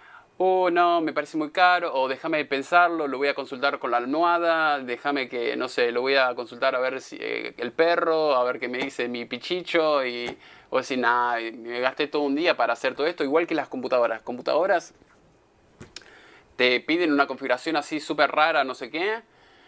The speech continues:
le decís, "Mira, yo te armo el presupuesto, pero me tenés que pagar, no sé,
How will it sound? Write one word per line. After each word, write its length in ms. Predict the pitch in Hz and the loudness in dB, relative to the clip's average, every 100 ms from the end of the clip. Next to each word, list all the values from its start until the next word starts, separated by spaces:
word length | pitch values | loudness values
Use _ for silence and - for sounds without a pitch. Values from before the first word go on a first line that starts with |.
| _ _ | _ _
le 100 | 123 | -4
decís, 120 | 120 | -2
"Mira, 280 | 127 131 107 - _ _ _ | 0 2 0 -4 _ _ _
yo 160 | - 180 | -4 0
te 80 | 170 | 2
armo 220 | 165 160 | 2 0
el 60 | 120 | -6
presupuesto, 720 | 117 120 170 208 196 175 165 _ _ | -10 -6 -6 -2 -2 -2 -6 _ _
pero 400 | 120 117 117 117 - | 0 2 2 0 -4
me 120 | 123 | -4
tenés 180 | 131 143 | -2 -2
que 80 | 139 | 0
pagar, 340 | 139 147 151 - | 2 2 0 -10
no 100 | - | -16
sé, 240 | 117 104 | -12 -14